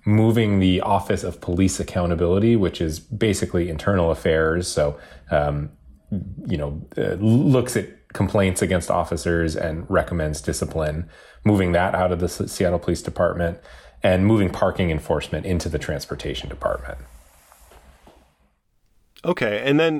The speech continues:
Speaker 2: w-, what is the mayor saying is the catalyst for these cuts or, or these re-,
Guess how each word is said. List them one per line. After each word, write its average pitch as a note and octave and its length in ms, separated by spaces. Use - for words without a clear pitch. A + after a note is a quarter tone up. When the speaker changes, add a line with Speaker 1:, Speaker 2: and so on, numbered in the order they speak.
Speaker 2:
w-, D3+ 180
what D#3 260
is F#3 120
the E3+ 80
mayor C#3 280
saying B2 460
is G#2+ 220
the G#2+ 100
catalyst G#2 720
for G#2 180
these F#2+ 300
cuts - 540
or, C#3+ 140
or C#3+ 240
these B2+ 240
re-, A2+ 160